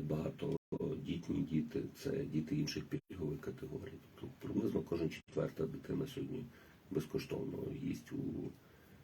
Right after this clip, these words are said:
міських школах. Також у дитячих садочках тридцять відсотків ми покриваємо вартість харчування з міського бюджету всім дітям. Тобто, ну, така є ситуація станом на сьогодні.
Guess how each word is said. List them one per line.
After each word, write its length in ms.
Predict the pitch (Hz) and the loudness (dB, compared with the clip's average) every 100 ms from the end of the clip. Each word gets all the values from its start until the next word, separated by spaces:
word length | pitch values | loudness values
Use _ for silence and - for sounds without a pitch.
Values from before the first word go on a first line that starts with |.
| - | -2
міських 360 | - - - 143 | 0 0 -2 -4
школах. 380 | - - - - - | -2 -2 -2 -4 -8
Також 360 | - 98 - | -2 0 4
у 40 | 80 | 2
дитячих 520 | 73 78 78 78 - | 2 2 2 2 2
садочках 480 | - 82 95 - - - | 2 2 2 0 -6 0
тридцять 280 | 76 - | 0 0
відсотків 480 | - - 80 - - | -4 0 0 2 0
ми 120 | 80 | 0
покриваємо 840 | - - - - 80 76 78 71 - - - - - - | -2 -4 -6 -2 0 0 0 0 -2 -6 -18 -20 -14 -2
вартість 360 | 156 - - | 0 0 -2
харчування 520 | - - - 80 80 - | -2 0 4 6 6 4
з 40 | - | 2
міського 400 | - - - - - | -2 -2 -2 0 0
бюджету 360 | - - - | -2 -2 -4
всім 220 | - - - | -4 -4 -4
дітям. 340 | - - - - | -4 -6 -8 -8
Тобто, 280 | - - - | -8 -6 -4
ну, 220 | 90 92 90 | -2 -2 -4
така 300 | 87 - 78 - - - - - - - - - - | -6 -6 -6 -10 -18 -20 -20 -20 -20 -20 -14 -4 0
є 160 | - - | 2 2
ситуація 560 | - - 82 - 67 | 0 2 2 2 0
станом 360 | - 78 76 - | -2 0 0 0
на 100 | - | -2
сьогодні. 540 | - - - - 92 | -4 -6 -6 -6 -6